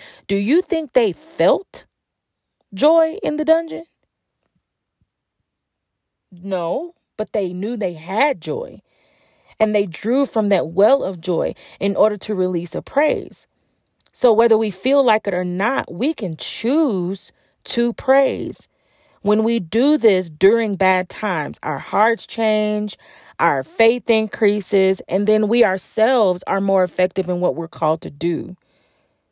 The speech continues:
Philippians four six says, "Be careful for nothing, but in everything by prayer and supplication, with thanksgiving, let your requests be made known to God." The Passion Translation says,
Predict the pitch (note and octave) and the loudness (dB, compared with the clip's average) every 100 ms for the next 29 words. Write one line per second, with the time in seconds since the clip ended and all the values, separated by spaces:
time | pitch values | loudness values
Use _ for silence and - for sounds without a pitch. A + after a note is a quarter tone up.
0 | _ _ _ _ _ _ _ - G#3 G#3+ | _ _ _ _ _ _ _ 0 4 4
1 | A3+ G#3+ G3 - A3 G3 - C4+ C#4 - | 2 -2 -4 0 2 2 2 0 0 -2
2 | G#3+ F#3+ F3+ E3+ F3+ - G#3+ A3 B3 - | 0 2 0 -2 -4 -2 0 0 -2 -2
3 | B3 A3+ B3+ - F3 D#3+ E3+ _ _ _ | -2 0 -2 -2 -6 -6 -8 _ _ _
4 | _ _ G3 F#3+ G3 G#3+ A#3 A3 F#3+ F3 | _ _ 2 2 2 2 0 -2 0 0
5 | F3 E3+ - - G3 G#3 E3+ F#3+ G3+ - | 0 -2 -2 -2 2 2 2 -2 -4 -4
6 | G3+ - F#3+ F3+ - D2+ - _ _ _ | -6 -2 -2 -2 -8 -10 -12 _ _ _
7 | - F3+ A#3+ D4 - - - G#3 G3 - | -10 2 2 2 -2 -12 0 0 0 -4
8 | F3+ F#3 E3+ - G#3 _ _ _ - G3 | 0 2 0 -8 -10 _ _ _ -2 2
9 | G#3+ G#3 G3 F#3+ - - G3 F#3 - - | 2 0 -2 -2 -4 0 2 0 -6 -10
10 | - _ _ - G3+ G3 F#3+ F#3 F3 F3 | -12 _ _ -4 -2 2 2 2 -2 -2
11 | F3 E3 E3 D#3 D#3 E3+ - B3 C4 A3+ | -4 -4 -2 -2 -4 -6 -2 0 0 -4
12 | - G3+ F3+ F3 E3+ F3+ F3 F3+ E3+ | -2 -2 0 0 0 -4 -4 0 0